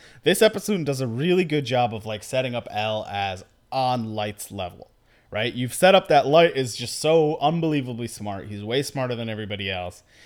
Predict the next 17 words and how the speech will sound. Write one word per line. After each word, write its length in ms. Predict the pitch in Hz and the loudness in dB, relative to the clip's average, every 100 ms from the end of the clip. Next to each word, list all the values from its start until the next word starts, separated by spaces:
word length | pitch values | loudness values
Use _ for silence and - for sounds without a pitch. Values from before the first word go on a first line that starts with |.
| _ | _
and 200 | - 95 | -10 -6
that 260 | 92 92 - | -4 -4 -6
he's, 320 | 117 113 98 | -8 -8 -8
uh, 300 | - 104 95 - _ _ - - | -8 -8 -8 -12 _ _ -20 -6
a 60 | 123 | -4
sociopath 680 | - 139 131 117 104 104 98 | -2 -4 -4 -6 -4 -6 -6
who's 140 | 107 | -12
clearly 380 | - 120 110 110 | -10 -6 -4 -4
willing 260 | 101 101 101 | -6 -8 -10
to 60 | |
use 260 | 95 101 101 | -10 -12 -10
these 180 | 104 101 | -10 -12
abilities 460 | 98 101 98 92 | -10 -10 -10 -12
to 80 | - | -14
kill 240 | - 175 151 | -2 2 2
other 140 | 117 | 0
people. 480 | 113 110 113 107 | -4 -8 -6 -6